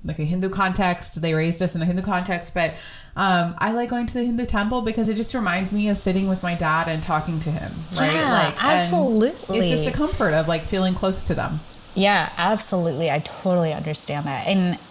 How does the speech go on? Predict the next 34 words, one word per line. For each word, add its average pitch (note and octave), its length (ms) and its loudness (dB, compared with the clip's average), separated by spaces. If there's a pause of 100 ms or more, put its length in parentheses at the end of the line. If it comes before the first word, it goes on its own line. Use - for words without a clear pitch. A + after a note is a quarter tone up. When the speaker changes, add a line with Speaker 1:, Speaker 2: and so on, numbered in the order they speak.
(200)
Speaker 2:
yeah, G3 340 4
I G3+ 140 0
mean, G#3 260 4
I G3+ 600 2
always F3+ 380 2
see, E3+ 400 0
like, D#3 180 0 (880)
I G3+ 80 4
don't F3+ 140 4
know, E3 100 -2
when F3+ 200 2
it F3 120 2
comes G3+ 360 2
to, G#3+ 60 2
like, F3 320 4
norms D#3+ 480 2
or D#3 60 0
cultures D#3 480 -2
or D#3 80 0
whatever, D3 380 0
like, - 220 -4
people F3+ 220 0
always D3+ 360 -2
think D#3+ 220 -2 (560)
you F#3 200 6
make F#3 220 4
a - 60 2
decision E3 720 0
and E3+ 200 4
that's, - 640 0 (200)
that's E3+ 260 2
it. C#3+ 180 0 (120)
That's D#3 200 -2
final. C#3+ 540 -2